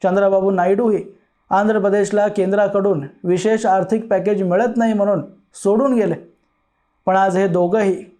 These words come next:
नरेंद्र मोदींचं पंतप्रधान पद टिकवण्यासाठी आधारस्तंभाचं काम करतायत. तसंच दोन हजार एकोणतीसच्या निवडणुकीत जर फडणवीस शिवसेनेला सोडून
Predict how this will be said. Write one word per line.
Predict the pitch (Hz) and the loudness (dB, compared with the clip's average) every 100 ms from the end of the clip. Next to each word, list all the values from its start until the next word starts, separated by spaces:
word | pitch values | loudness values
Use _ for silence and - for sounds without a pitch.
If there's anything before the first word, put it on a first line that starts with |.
| _ | _
नरेंद्र | 165 175 208 208 | -2 2 2 2
मोदींचं | 196 190 196 196 202 214 | 2 2 2 0 0 0
पंतप्रधान | 202 190 196 190 190 196 | 0 -2 0 0 0 0
पद | 190 190 | -2 -2
टिकवण्यासाठी | 202 196 175 190 190 185 180 175 180 - - _ _ | -2 -2 0 0 0 0 -2 0 -2 -4 -16 _ _
आधारस्तंभाचं | 180 180 185 226 220 196 190 185 190 | -2 0 0 0 -2 -2 0 0 0
काम | 190 180 185 | 0 0 0
करतायत. | 175 165 165 151 - _ _ _ _ _ _ _ _ _ _ _ - | 0 -2 -2 -4 -8 _ _ _ _ _ _ _ _ _ _ _ -4
तसंच | 170 202 196 | 0 0 2
दोन | 190 | 2
हजार | 196 196 | 2 2
एकोणतीसच्या | 185 185 202 202 190 202 | 0 -2 -2 -2 -2 -2
निवडणुकीत | 180 180 202 208 202 180 - - _ _ | 0 0 0 0 -2 -4 -8 -20 _ _
जर | 175 190 | -2 0
फडणवीस | 185 185 196 208 214 | 0 0 0 0 0
शिवसेनेला | 190 190 208 196 196 | 0 0 0 2 0
सोडून | 190 180 190 208 | 0 -2 0 -2